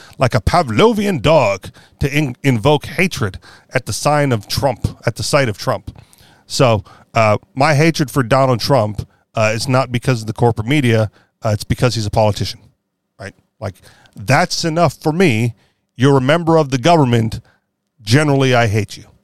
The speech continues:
right? You may be a good person, uh, without putting on that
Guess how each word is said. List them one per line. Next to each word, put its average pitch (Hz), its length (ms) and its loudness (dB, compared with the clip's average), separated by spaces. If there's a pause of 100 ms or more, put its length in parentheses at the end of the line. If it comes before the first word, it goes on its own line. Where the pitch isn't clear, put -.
(440)
right? 107 180 -6 (220)
You 143 280 0
may 160 200 0
be 156 240 -2
a 156 140 2
good 143 320 0
person, 151 580 -2 (380)
uh, 113 260 0
without 123 400 0
putting 143 300 -2
on 135 200 0
that 120 240 0